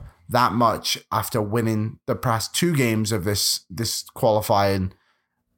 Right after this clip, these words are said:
for England. And that's fair, I suppose, as well. You, and he also said it's only been three or four games in the Premier League and not just a football s-, season for some of these players. So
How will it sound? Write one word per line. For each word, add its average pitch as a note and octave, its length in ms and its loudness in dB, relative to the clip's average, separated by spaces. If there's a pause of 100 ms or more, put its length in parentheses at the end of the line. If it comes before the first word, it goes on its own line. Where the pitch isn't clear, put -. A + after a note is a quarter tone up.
for A#2 180 2
England. G#2 520 2 (440)
And G3+ 100 2
that's B3 180 2
fair, C#3 400 2
I D3+ 40 2
suppose, C#3 480 2
as B2 140 -4
well. B2+ 200 4
You, B2+ 260 -2 (360)
and D#3 380 2
he D#3+ 100 0
also F3 320 4
said A#2+ 460 2 (340)
it's D3+ 120 0
only G3 160 4
been D3 160 4
three C#3 280 0
or C3 40 2
four B2 220 2
games A#2+ 320 2
in G#2+ 80 2
the G2 60 2
Premier G2+ 320 0
League G2 260 2
and A2 120 2
not A2 200 4
just A2+ 200 -2
a C3 40 0
football A#2+ 400 2
s-, - 180 -2
season A#2+ 520 0
for A2 220 0
some A#2 160 0
of A2 60 0
these A2 200 0
players. A#2 460 2
So A#2 240 2